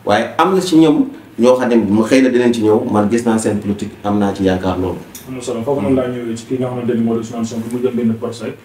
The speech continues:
Speaker 1: Mhm.
Speaker 2: muy le seize.
Speaker 1: Mhm.
Speaker 2: Ñu seetlu souvent Ousmane Sonko procès mi ci bari le seize,
Speaker 1: Mhm.
Speaker 2: euh, lay, lay doon.
Speaker 1: Mhm.
Speaker 2: Ci wàllu xam-xam, le seize boobu noonu.
Speaker 1: Mhm.
Speaker 2: Lan lay signifier?
Speaker 1: Waaw, xam nga le seize bi, euh, date ñu,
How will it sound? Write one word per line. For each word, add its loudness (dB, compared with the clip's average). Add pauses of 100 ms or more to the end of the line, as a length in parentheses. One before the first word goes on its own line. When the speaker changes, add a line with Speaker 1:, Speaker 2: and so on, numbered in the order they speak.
Speaker 1:
Mhm. -2 (100)
Speaker 2:
muy 0
le 4
seize. -2 (100)
Speaker 1:
Mhm. -8 (140)
Speaker 2:
Ñu -6
seetlu 0
souvent -2
Ousmane -6
Sonko -6
procès -6
mi 0
ci -8
bari -6
le -4
seize, -8
Speaker 1:
Mhm. -8 (300)
Speaker 2:
euh, -6
lay, 0
lay -4
doon. -8 (100)
Speaker 1:
Mhm. -10
Speaker 2:
Ci -4
wàllu 2
xam-xam, -4
le 0
seize -2
boobu -2
noonu. -6 (200)
Speaker 1:
Mhm. -8 (160)
Speaker 2:
Lan -4
lay 2
signifier? -4 (240)
Speaker 1:
Waaw, 2
xam 2
nga 4 (100)
le 6
seize 4
bi, 0 (480)
euh, 0
date 0 (180)
ñu, 2